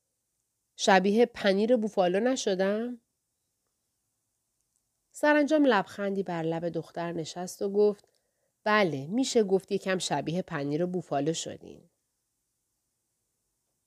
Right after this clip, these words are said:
سی و شش. یک هفتهٔ دیگر ایتالیا را ترک می‌کنم. قصد دارم پیش از رفتن به هند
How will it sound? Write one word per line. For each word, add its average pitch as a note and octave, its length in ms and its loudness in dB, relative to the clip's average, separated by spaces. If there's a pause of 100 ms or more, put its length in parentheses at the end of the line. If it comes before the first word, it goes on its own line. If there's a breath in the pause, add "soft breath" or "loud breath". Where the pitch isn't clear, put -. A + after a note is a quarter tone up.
(1500)
سی A#3+ 380 -4
و A#3+ 200 0
شش. - 640 -12 (2500)
یک E4 240 -2
هفتهٔ G#3+ 400 -2
دیگر F3 400 -2
ایتالیا G3+ 520 0
را G#3+ 120 -2
ترک G3+ 560 -10
می‌کنم. - 480 -20 (640)
قصد C#4+ 320 0
دارم A3 240 0
پیش A#3 220 -8
از G#3+ 180 -2
رفتن F#3 460 -6
به E3 120 -2
هند G#3+ 420 2